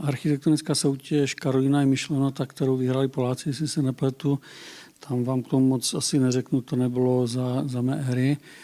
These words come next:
Akorát registruju, že to byla snaha města, mm, prostřednictvím architektonické soutěže najít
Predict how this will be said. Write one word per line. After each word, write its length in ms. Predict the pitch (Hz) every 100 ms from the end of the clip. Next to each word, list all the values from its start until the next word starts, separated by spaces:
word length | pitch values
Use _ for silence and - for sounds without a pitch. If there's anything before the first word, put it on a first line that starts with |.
| - _
Akorát 420 | 143 - 143 139
registruju, 640 | 123 127 123 - 135 135 135
že 200 | 120 127
to 220 | - 131
byla 480 | 131 131 131 127 123
snaha 420 | - 131 127 135
města, 640 | 127 123 - 131 131 127 - - - - - _ -
mm, 200 | 123 117 117 117 - _
prostřednictvím 760 | 131 - - 123 123 - 131 139
architektonické 760 | 117 131 117 - 123 - 135
soutěže 500 | - 113 - 123 127
najít 260 | 120 123